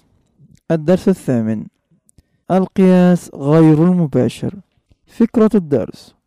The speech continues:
أقوم بحل مسائل باستعمال المثلثات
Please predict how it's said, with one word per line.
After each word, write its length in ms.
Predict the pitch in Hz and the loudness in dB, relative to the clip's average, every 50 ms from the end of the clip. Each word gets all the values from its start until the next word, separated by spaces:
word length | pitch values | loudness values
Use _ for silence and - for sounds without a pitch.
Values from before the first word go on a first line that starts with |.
| _ - | _ -6
أقوم 380 | 180 185 - 233 254 277 277 262 | -6 -2 0 2 2 2 2 0
بحل 380 | 220 247 - 202 214 202 196 | -2 -2 -2 -2 0 0 0
مسائل 480 | 175 165 156 - - 180 180 180 202 190 | 0 0 -2 -2 -2 -4 -2 -2 -4 -4
باستعمال 760 | 170 160 160 - - 165 151 147 143 147 160 170 180 180 - - | -4 -4 -6 -4 -4 -6 -4 -2 -2 -2 -2 -2 -2 -4 -4 -6
المثلثات 1000 | 151 151 151 147 151 156 - - 170 156 147 147 139 - 156 156 160 160 170 - | -8 -8 -6 -6 -6 -6 -4 -4 -4 -4 -4 -6 -6 -6 -4 -4 -2 -4 -4 -6